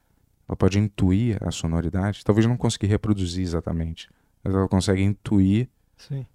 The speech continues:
Speaker 1: a sonoridade que a pessoa tá reproduzindo. Se ela consegue ler um lábio, né?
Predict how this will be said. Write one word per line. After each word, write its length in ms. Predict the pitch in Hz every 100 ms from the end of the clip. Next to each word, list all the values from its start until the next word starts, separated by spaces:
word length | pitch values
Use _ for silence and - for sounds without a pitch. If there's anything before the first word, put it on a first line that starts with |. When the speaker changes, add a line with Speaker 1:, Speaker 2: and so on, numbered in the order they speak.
| -
Speaker 1:
a 80 | -
sonoridade 960 | - 101 104 107 98 101 101 107 104
que 80 | 101
a 40 | 95
pessoa 280 | 95 -
tá 140 | 98 95
reproduzindo. 840 | 95 - 104 98 95 90 98 92
Se 80 | -
ela 100 | 127
consegue 300 | 135 - 120
ler 120 | 110
um 160 | 113 117
lábio, 540 | 107 123 135 104 107 - _ _ -
né? 180 | 98